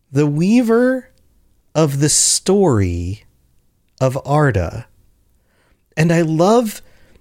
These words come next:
that the, the very story, the very history of everything is being written down by one of the Valar themselves. That she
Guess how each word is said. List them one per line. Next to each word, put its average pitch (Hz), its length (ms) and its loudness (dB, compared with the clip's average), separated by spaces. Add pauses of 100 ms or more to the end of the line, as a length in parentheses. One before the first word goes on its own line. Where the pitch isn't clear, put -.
that 156 320 -2
the, 160 240 -2
the 139 180 -2
very 202 440 0
story, 165 840 2
the 147 140 -2
very 214 460 2
history 220 800 0
of 160 200 0 (100)
everything 123 1040 0 (640)
is 160 260 0
being 196 720 0 (880)
written 175 540 0
down 127 720 2 (320)
by 156 240 0
one 160 340 2
of 180 140 0
the 156 120 0
Valar 139 560 0
themselves. 117 720 -2 (840)
That 139 140 0
she 226 640 2